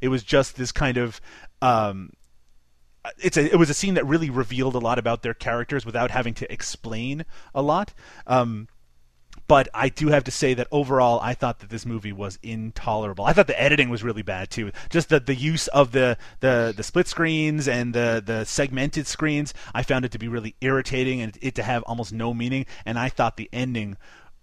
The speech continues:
I, I, <laughs> I'm just gonna say right now, when the credits started rolling, I, I said out loud,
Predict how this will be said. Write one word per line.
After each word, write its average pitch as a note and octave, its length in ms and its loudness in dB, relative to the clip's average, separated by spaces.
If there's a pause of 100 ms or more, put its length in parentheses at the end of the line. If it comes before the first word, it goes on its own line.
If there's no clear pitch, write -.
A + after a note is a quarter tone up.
(140)
I, D#3 240 6
I, G#3+ 800 4
<laughs> - 60 -8
I'm C#3+ 180 0
just - 140 -4
gonna A#3 180 0
say G3+ 200 4
right E3+ 180 6
now, C3+ 220 6 (260)
when E3+ 200 6
the F#3 80 12
credits F#3 420 6
started G3 220 10
rolling, F3+ 400 6 (240)
I, C3+ 140 0 (160)
I D3 200 8
said E3+ 420 8
out G#3+ 200 10
loud, D3 340 10